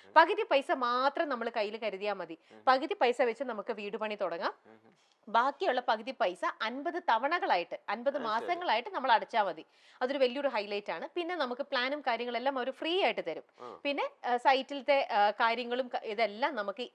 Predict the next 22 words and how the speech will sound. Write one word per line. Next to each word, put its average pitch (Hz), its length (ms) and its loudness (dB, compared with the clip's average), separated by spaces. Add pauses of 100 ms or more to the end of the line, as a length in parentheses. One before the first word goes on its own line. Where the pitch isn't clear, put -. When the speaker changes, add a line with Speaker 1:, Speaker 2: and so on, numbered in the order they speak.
Speaker 2:
ആപ്പ് 285 300 -4
ഉള്ളത് 202 240 -2
കൊണ്ട് 185 360 -4 (180)
നമുക്ക് 220 260 -4
ആ 208 140 4
അപ്ഡേറ്റ്സും 233 440 -6
കാര്യങ്ങളെല്ലാം 214 720 0
നമുക്ക് 202 200 -8
അറിയാൻ 185 340 -4
പറ്റും. 165 240 -8 (140)
അപ്പൊ, 254 200 0
അപ്പൊ 320 300 -2 (280)
എല്ലാ 262 340 2
കാര്യങ്ങളും 208 340 0
അറിയാം. 156 260 -6 (100)
അപ്പൊ 233 160 0
അതുകൊണ്ട് 277 400 -2
നമ്മൾ 277 280 -2
നേരിട്ട് 269 460 -2
എപ്പോഴും 254 400 0
സൈറ്റിൽ 233 380 -6
പോവുക, 226 440 0